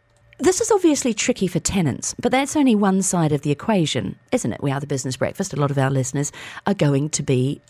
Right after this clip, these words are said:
landlords or would-be landlords. What does this mean for yields and then the desire to buy a rental property?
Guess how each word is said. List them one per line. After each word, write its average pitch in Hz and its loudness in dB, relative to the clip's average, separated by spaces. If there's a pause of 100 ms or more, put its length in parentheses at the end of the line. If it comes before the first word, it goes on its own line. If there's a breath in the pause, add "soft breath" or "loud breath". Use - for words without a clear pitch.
landlords 220 0
or 160 2
would-be 165 -4
landlords. 139 -2 (360 loud breath)
What 302 2
does 320 0
this 320 0
mean 233 4
for 202 -2
yields 165 2
and 156 2
then 151 4
the 147 2
desire 156 -2 (280 loud breath)
to 175 2
buy 190 -2
a 226 -4
rental 123 -6
property? - -8